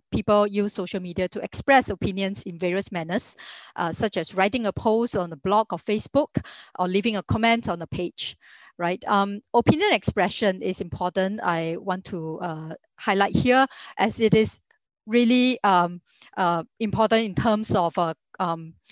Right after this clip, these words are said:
uh, uh, contributing, uh, diversity in terms of perspectives on various issues.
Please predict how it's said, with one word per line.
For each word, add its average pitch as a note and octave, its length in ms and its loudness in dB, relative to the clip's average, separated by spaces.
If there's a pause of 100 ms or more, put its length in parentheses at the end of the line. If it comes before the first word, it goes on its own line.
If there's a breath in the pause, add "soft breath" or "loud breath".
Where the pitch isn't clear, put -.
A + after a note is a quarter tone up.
(240 loud breath)
uh, E3+ 300 2 (440)
uh, E3+ 320 -2
contributing, A3+ 880 2 (120)
uh, F3 260 2
diversity F#3+ 640 0
in F3 100 -12
terms F#3+ 320 -4
of F3+ 160 -4
perspectives - 640 -2
on E3 120 -6
various F#3 380 -2
issues. A3 500 -4